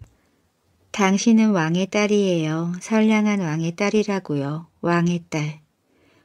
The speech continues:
부인은 계속 중얼거리며 쫓아왔습니다. 어쩌면 저렇게 아무 말도 하지 않을까, 한마디만 해주지. 은빛은 부인을 외면한 채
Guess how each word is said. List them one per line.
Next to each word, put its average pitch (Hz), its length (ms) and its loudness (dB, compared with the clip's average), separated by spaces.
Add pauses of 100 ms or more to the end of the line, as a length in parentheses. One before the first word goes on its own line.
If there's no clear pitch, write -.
(120)
부인은 214 480 4
계속 196 400 -2
중얼거리며 180 840 -2
쫓아왔습니다. 175 1160 -4 (600)
어쩌면 220 540 4
저렇게 196 480 -2
아무 170 280 -2
말도 208 320 0
하지 196 260 -4
않을까, 160 880 -6
한마디만 226 680 2
해주지. 165 600 -8 (760)
은빛은 214 680 4
부인을 190 500 0
외면한 175 600 -2
채 165 440 -4